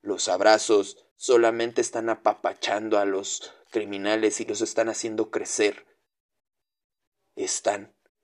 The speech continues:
ahorcando al pueblo y desangrando a la patria. De esta manera, este pequeño fragmento que generaliza e intenta hacer alusión al campo,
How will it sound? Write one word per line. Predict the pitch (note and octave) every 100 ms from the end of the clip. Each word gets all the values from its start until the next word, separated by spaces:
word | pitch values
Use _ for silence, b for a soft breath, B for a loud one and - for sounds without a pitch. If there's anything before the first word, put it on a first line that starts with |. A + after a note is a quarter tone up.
| _
ahorcando | G#2 G#2+ G2 G2+ _ A2+ A#2 A#2+ A2+
al | G2
pueblo | - A2+ G#2+ G2+ F#2+ - _
y | A#2+
desangrando | G#2+ G#2+ - G#2 F#2 F#2 G2 G2+ F#2
a |
la | F#2 -
patria. | F#2+ F#2+ G2+ E2 - _ _ _ _ _ _ _ _ _ _ _ _ -
De | A2+ G#2+ A#2+
esta | - B2
manera, | A2+ F#2+ F#2+ F#2 F#2+ b b b
este | A#2 A#2 C3
pequeño | C3 A2+ - A2+ A#2+ A#2
fragmento | - F#2+ G2+ F#2+ G2+ G2
que | -
generaliza | G2+ A2 G2+ G2 G2 G2+ A#2 -
e | A#2
intenta | G2+ G2+ A#2 A#2+ A2
hacer | - - A2 A#2 b b
alusión | - G#2+ G2+ - G#2+ G#2
al | G2 G2
campo, | G2 F#2+ - -